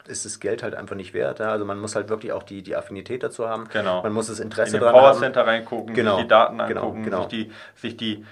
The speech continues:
Speaker 2: äh, äh, genauso wie beim Herzfrequenz auch, man muss seine, seine Trainingszonen kennen,
Speaker 1: Genau,
Speaker 2: wissen,
Speaker 1: man
Speaker 2: was
Speaker 1: muss sich auch
Speaker 2: möchte ich
Speaker 1: sehr, sehr
Speaker 2: überhaupt
Speaker 1: gut
Speaker 2: da.
Speaker 1: einarbeiten, sehr, sehr gut, äh, sehr, sehr viel lesen drüber, ja.
Speaker 2: Genau, oder halt, wie gesagt, jemanden nehmen, der sich damit auskennt,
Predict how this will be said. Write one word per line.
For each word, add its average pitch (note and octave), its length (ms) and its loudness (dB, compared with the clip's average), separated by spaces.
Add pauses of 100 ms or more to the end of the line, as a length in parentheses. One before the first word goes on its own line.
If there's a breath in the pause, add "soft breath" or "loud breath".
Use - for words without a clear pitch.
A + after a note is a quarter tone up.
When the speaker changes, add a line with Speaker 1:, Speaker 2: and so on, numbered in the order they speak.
(260 loud breath)
Speaker 2:
äh, G#2+ 360 2
äh, G#2+ 40 -4
genauso A2 300 2
wie A2 60 -4
beim G#2+ 180 2
Herzfrequenz A2 560 -2
auch, B2 240 4
man G#2 80 -4
muss G#2 160 -12
seine, G2 320 0
seine F#2+ 260 -2
Trainingszonen B2 640 -6
kennen, A#2 200 -4
Speaker 1:
Genau, G2+ 120 -2
Speaker 2:
wissen, G#2 140 -6
Speaker 1:
man G#2 100 -2
Speaker 2:
was G#2+ 60 4
Speaker 1:
muss G#2 80 2
sich B2 80 2
auch A2+ 60 4
Speaker 2:
möchte A#2 100 -4
ich - 20 -4
Speaker 1:
sehr, A2+ 140 2
sehr A2+ 80 4
Speaker 2:
überhaupt A2 160 0
Speaker 1:
gut - 80 2
Speaker 2:
da. - 20 -2
Speaker 1:
einarbeiten, C3+ 520 0
sehr, A2 120 2
sehr G#2+ 120 0
gut, G#2+ 220 -10
äh, A#2 180 -4
sehr, G#2+ 200 0
sehr G2+ 160 -2
viel G#2 140 -8
lesen B2+ 240 -6
drüber, C#3+ 300 -8 (140)
ja. A#2 120 -6
Speaker 2:
Genau, G#2+ 300 2
oder A2+ 260 4
halt, G#2+ 180 2
wie G#2+ 60 -12
gesagt, A2+ 280 -2
jemanden G2+ 300 -4
nehmen, G#2 160 -8
der G2+ 120 -6
sich G2+ 100 -12
damit F#2 180 -6
auskennt, C3+ 420 -6